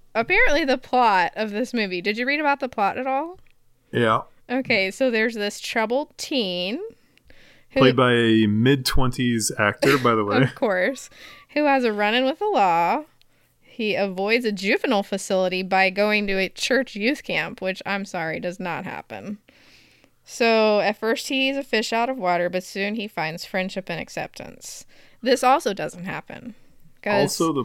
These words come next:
Speaker 2: plot of how many movies?
Speaker 1: if you're a troubled teen going to church camp, you're gonna be watched like a hawk. You're not gonna get alone time with a pretty girl. Like,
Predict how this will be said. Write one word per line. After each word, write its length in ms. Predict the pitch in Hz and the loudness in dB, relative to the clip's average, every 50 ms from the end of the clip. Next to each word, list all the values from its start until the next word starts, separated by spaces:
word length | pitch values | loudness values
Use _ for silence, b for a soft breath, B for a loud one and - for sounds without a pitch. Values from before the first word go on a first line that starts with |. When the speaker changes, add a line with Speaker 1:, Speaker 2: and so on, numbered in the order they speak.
| - - | -4 -6
Speaker 2:
plot 480 | - - - - 135 135 139 139 135 - | -4 -2 0 0 2 2 2 0 0 0
of 480 | 131 123 117 113 107 101 - - - - - | 0 2 4 4 2 0 -2 -8 -10 -8 -2
how 140 | - 117 123 | 0 2 2
many 220 | 143 165 170 170 | 2 0 -2 -2
movies? 400 | 165 175 196 202 196 214 220 220 | -4 -2 -4 -2 -2 -2 2 2
Speaker 1:
if 200 | 254 311 - - | 2 2 0 -2
you're 320 | 240 220 226 247 277 330 - | -2 0 2 2 2 2 2
a 120 | - 370 | 0 -2
troubled 680 | - - - - - - 214 208 202 220 240 254 247 | -2 -2 -4 -2 0 2 0 2 2 0 -2 -2 -4
teen 520 | - - - - 185 190 196 202 214 220 220 | -6 -12 -10 -8 -6 -6 -4 -6 -6 -6 -4
going 260 | 214 202 202 196 190 | -2 -2 -2 -2 -2
to 60 | 185 | -4
church 400 | - - - 196 185 190 - - | -8 -4 -2 0 0 0 -2 -2
camp, 300 | - 240 240 247 247 226 | -2 0 0 0 0 -2
you're 240 | 208 196 208 233 262 | -2 -2 -2 -2 -2
gonna 180 | 294 320 349 339 | -4 -8 -8 -6
be 220 | 339 339 320 285 | -4 -2 -2 -2
watched 480 | 240 185 165 160 - - - - - 240 | -2 -2 -2 0 0 0 -2 -4 -6 -4
like 180 | 247 277 - | -4 -4 -4
a 80 | 381 403 | -8 -10
hawk. 640 | - - - 170 143 143 - - - - - - - _ _ _ _ B B B B B B B B B B B B B B B | -10 -6 -4 -2 0 0 -2 -2 -4 -12 -20 -20 -20 _ _ _ _ B B B B B B B B B B B B B B B
You're 240 | - 226 240 247 269 | -4 -2 -2 -2 0
not 260 | 247 240 269 392 - | 0 -2 -2 -2 0
gonna 220 | - 539 494 311 | 2 2 2 4
get 100 | 262 254 | 2 2
alone 300 | 240 202 190 180 175 175 | 2 2 0 0 -2 -4
time 440 | 175 - 190 175 175 196 240 277 285 - | -2 0 0 0 2 0 -2 -2 -4 -4
with 180 | - 202 208 | -6 -6 -4
a 60 | 180 185 | -4 -6
pretty 300 | - - 185 160 160 160 | -4 -4 -4 -4 -4 -6
girl. 420 | 143 120 98 123 139 196 254 226 _ _ _ - _ - | -6 -4 -4 -4 -4 -4 -6 -6 _ _ _ -20 _ -8
Like, 500 | - 175 156 139 - - - - - | -4 -4 -4 -4 -6 -10 -16 -20 -20